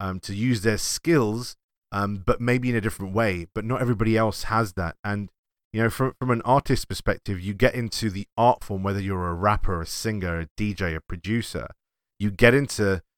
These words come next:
into that field because it's something that you have a, a big passion for. And it's something that really kind of brings you alive and it lights you up inside.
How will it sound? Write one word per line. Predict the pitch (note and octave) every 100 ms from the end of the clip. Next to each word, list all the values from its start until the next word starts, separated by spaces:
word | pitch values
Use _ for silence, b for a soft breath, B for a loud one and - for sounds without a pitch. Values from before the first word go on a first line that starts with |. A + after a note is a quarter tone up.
| _ A2
into | A2 A2
that | G2 F#2 -
field | D3 B2 F#2
because | G#2 F#2+
it's | G2+
something | - B2 - A2
that | -
you | G2+
have | - A2 G#2+ E2+ -
a, | G#2 G#2 G#2+
a | G2+ F2 -
big | A#2+ - -
passion | B2 B2+ - F#2 -
for. | A#1+ G#1 _ _ _ _
And | G2+ G2+
it's | F#2+
something | - A#2 A2
that | G#2 F2
really | G2+ A#2 G#2+ G2 -
kind | A2+ G#2
of | E2
brings | G#2+ A#2+ F#2+
you | G2+
alive | F#2 G2+ A2+ F2+ E2
and | F2+
it | E2+
lights | G#2 A2 - -
you | G#2+
up | -
inside. | F2+ D#2 - G#1+